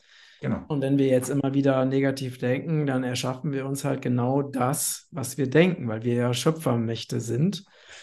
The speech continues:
Speaker 1: Genau.
Speaker 2: Äh, und deswegen ist das ein-, einfach so wichtig, ne? Also,
Speaker 1: Das ist
Speaker 2: dass wir eben
Speaker 1: extrem
Speaker 2: diese
Speaker 1: wichtig.
Speaker 2: Gedankenhygiene, Gedankenkontrolle und natürlich auch, ne, dass wir nicht nur das, was wir denken, auch das, was wir handeln, auch das, was wir sagen,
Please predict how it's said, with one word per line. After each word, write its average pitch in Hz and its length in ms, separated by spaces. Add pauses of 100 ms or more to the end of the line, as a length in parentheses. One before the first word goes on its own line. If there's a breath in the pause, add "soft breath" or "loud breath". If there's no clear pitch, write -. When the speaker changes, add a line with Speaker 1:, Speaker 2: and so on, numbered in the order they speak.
(220 loud breath)
Speaker 1:
Genau. 104 160
Speaker 2:
Äh, 135 360
und 131 260
deswegen 139 260
ist 131 120
das 127 100
ein-, 131 180
einfach 127 240
so 131 160
wichtig, 185 460
ne? 170 340
Also, 123 480
Speaker 1:
Das - 180
ist 95 180
Speaker 2:
dass 127 220
wir 147 460
eben 147 260
Speaker 1:
extrem - 0
Speaker 2:
diese 143 480
Speaker 1:
wichtig. - 120 (260 loud breath)
Speaker 2:
Gedankenhygiene, 147 1200
Gedankenkontrolle 143 880
und 147 100
natürlich 143 540 (140)
auch, 127 360
ne, 139 260
dass 143 200
wir 131 160
nicht 135 220
nur 131 100
das, 123 200
was 123 180
wir 120 120
denken, 160 360
auch 131 80
das, 123 200
was 127 200
wir 113 180
handeln, 170 400
auch 123 120
das, - 220
was 120 140
wir 123 120
sagen, 151 520